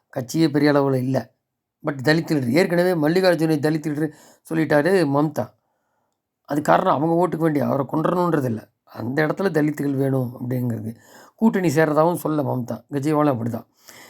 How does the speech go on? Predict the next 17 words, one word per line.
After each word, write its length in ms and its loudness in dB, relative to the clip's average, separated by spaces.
இப்போ 220 4
மாயாவதி 480 2
சேர்க்குறாங்க 480 2
காங்கிரஸ்னா, 760 -4
ஏற்கனவே 360 2
இந்த 120 0
மூணு 280 2
பேர் 120 4
சேர்ந்தே 380 0
பி 120 2
ஜே 140 2
பி 80 -2
தான் 120 -2
வந்தது. 320 -8
அகிலேஷ், 480 0
மாயாவதி, 460 -2
காங்கிரஸ். 500 -6